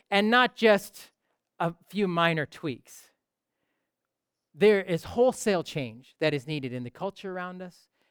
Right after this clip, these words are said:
the world around us, and in my life, and in your life, and in my heart, and in your heart.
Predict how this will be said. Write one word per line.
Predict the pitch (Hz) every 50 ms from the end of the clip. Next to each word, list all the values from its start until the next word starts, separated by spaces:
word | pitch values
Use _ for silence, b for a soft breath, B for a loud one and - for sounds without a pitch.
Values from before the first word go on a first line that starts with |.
| _
the | - 127
world | 123 160 185 202 180
around | 180 185 180 180 180 180
us, | 180 175 - _ _ _ _ _ -
and | 143 135
in | 131 127
my | 131 127 135
life, | 131 131 127 127 123 - -
and | 131 120
in | 113 113
your | 113 113 117
life, | - - - 123 - -
and | 120 113
in | 110
my | 117 131 151 147
heart, | 120 127 123 120 117 - -
and | 135
in | 117 110 107
your | 107 110 110
heart. | 107 - - - - _